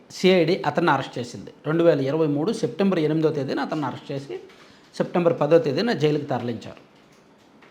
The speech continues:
దాదాపుగా యాభై రెండు రోజుల పాటు ఆయన లోపలే ఉన్నారు. అప్పుడు చంద్రబాబు గారు అరెస్ట్ అయినప్పుడు ఆయన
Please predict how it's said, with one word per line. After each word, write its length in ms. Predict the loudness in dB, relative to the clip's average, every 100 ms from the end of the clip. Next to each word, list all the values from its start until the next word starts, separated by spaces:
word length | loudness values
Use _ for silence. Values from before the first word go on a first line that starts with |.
| _ _ _ _ -20 -20 -20 -20 2
దాదాపుగా 380 | 6 6 6 4
యాభై 320 | 6 6 6
రెండు 200 | 4 6
రోజుల 180 | 6 6
పాటు 240 | 4 4
ఆయన 180 | 4 4
లోపలే 340 | 4 2 0 -8
ఉన్నారు. 240 | -8 -14 -18 _ _ _ _ _ _ -14 0
అప్పుడు 260 | 0 2 0
చంద్రబాబు 320 | 2 2 4
గారు 160 | 2 2
అరెస్ట్ 340 | -2 -2 -4
అయినప్పుడు 460 | -4 -4 -4 -6 -6 -16 _ _ _ _ _ _ _ _ _ _ _ _ _ _ _ 4
ఆయన 400 | 6 6 2